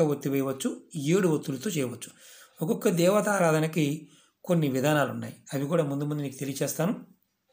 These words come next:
ఈ పదార్థాలతో మీరు ఎవరైనా సరే చేసిన తర్వాత ఒత్తులు కానీ ఈ ప్రమిదలన్నీ కడుక్కుని వాడుకోవచ్చు. ఏదైతే మన దీపం కింద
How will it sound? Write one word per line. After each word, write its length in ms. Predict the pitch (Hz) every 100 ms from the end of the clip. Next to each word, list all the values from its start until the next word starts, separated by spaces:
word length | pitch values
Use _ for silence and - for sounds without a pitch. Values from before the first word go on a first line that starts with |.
| _ _ _ _
ఈ 100 | 240 208
పదార్థాలతో 680 | 180 202 208 180 202 180 160 -
మీరు 160 | 165 139
ఎవరైనా 320 | 131 151 170
సరే 220 | 165 - - _ _ _ _ _ _ _ _ _ _ _ _ _
చేసిన 300 | - 240 254 202
తర్వాత 340 | 156 139 139 135
ఒత్తులు 320 | 147 - 180
కానీ 320 | 175 147 143 226 - _ _ _
ఈ 80 | 180
ప్రమిదలన్నీ 520 | 151 147 165 175 160
కడుక్కుని 340 | 160 147 151 147
వాడుకోవచ్చు. 560 | 139 139 143 - - 254 - _ _ _ _ _ _ _ _
ఏదైతే 380 | 190 254 294 294
మన 160 | 220 165
దీపం 300 | 156 180 214
కింద 200 | 190 180